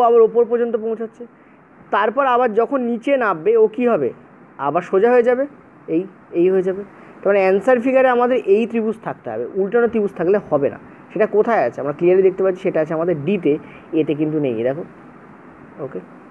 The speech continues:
অর্থাৎ ডি এখানে correct answer হবে। Smart পদ্ধতি ইউজ করলাম, সব সিম্বলকে আমাদের analyze করতে হলো না, সব অপশানকেও ইনফ্যাক্ট আমরা analyze করলাম না, just দুটো option থেকে answer দিয়ে দিলাম। Next হলো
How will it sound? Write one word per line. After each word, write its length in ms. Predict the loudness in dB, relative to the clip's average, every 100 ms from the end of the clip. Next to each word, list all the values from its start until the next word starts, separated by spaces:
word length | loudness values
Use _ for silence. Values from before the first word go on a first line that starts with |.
| -20 -18 -10 -4
অর্থাৎ 200 | -2 -4 -4
ডি 100 | -4 -2
এখানে 160 | -6 -12
correct 200 | -16 -18
answer 240 | -20 -18 -18
হবে। 120 | -18 -20 -20 -20 -12
Smart 320 | -2 0 0 0
পদ্ধতি 240 | 0 0 -4
ইউজ 160 | -6 -6 -4
করলাম, 220 | -2 -4 -10 -20 -16 0
সব 200 | 0 0 -2
সিম্বলকে 360 | -4 0 0 0 -4
আমাদের 160 | -2
analyze 260 | -2 -2 -4 -8
করতে 180 | -2 2
হলো 140 | 4 2
না, 40 | 0 -8 -20 -10 0
সব 140 | 2 4 2
অপশানকেও 500 | 0 0 0 2 2 0
ইনফ্যাক্ট 260 | -2 -4 -2
আমরা 140 | 0 -2 0
analyze 320 | 2 2 0 2
করলাম 240 | 2 2 0
না, 60 | -2 -6 -20 -16 -4
just 180 | -2 -2 -2
দুটো 140 | 0 2 0
option 180 | 0 -2
থেকে 120 | 0 0
answer 260 | -2 -6 -8
দিয়ে 120 | -8
দিলাম। 160 | -10 -16 -18 -20 -20 -20 -6 -2
Next 200 | -2 -2
হলো 120 | -2